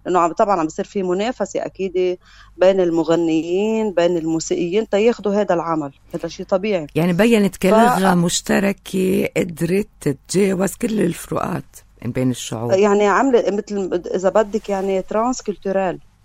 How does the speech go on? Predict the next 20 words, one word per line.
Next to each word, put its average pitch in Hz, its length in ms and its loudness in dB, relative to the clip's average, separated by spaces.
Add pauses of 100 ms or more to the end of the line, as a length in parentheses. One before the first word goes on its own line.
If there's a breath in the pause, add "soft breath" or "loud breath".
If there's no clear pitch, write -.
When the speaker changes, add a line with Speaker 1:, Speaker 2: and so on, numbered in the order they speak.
(200)
Speaker 1:
يعني 151 240 -2
Speaker 2:
مهم. 175 100 -8 (280)
Speaker 1:
عبر 220 280 2
ثقافية، 185 720 -2 (340)
أوكي؟ 208 380 -2
جمعت 220 400 -2
الثقافات - 480 -4
كلها 185 260 -4
مع 160 160 -6
بعضها 175 460 -2 (680 soft breath)
بلحن 208 520 4
مثلا، 175 520 0
بلحن 190 380 0
بي-، 202 240 2
بيجمع 202 340 -2
بين 202 280 2
ال-، 165 220 0
الغربي، 165 720 0
بين 170 260 -4
ال-، 147 460 -6